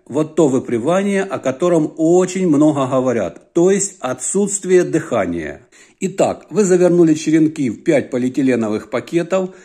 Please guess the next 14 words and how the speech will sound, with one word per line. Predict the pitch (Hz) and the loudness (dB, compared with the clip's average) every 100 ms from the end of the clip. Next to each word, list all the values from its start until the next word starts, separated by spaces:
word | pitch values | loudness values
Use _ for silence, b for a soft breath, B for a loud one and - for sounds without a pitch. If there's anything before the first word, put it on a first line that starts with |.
| - | -8
Черенки | 147 170 170 180 | 0 2 4 2
израсходовали | 151 156 156 170 143 131 123 | 2 0 -2 -2 -2 -2 -2
весь | 113 135 165 - | 0 2 2 0
кислород | 156 160 151 143 117 | -4 0 0 0 -2
внутри | 123 147 151 135 | -2 0 0 -2
пакетов | 131 120 117 104 160 185 B B B B B B _ | -2 -4 -6 -4 -4 -4 B B B B B B _
и | - | -6
должны | 185 170 151 180 196 | 0 2 2 4 4
задохнуться. | 170 156 156 151 120 - - - _ - | 4 2 0 0 0 -2 -12 -20 _ -8
Но | 113 | -2
этого | 180 208 208 | 0 2 2
не | 196 160 | 4 4
происходит. | 180 165 160 151 - 107 82 78 - | 2 2 0 0 -2 -4 -4 -12 -14
Почему? | - 147 - 185 113 69 | -8 -6 -2 0 0 -4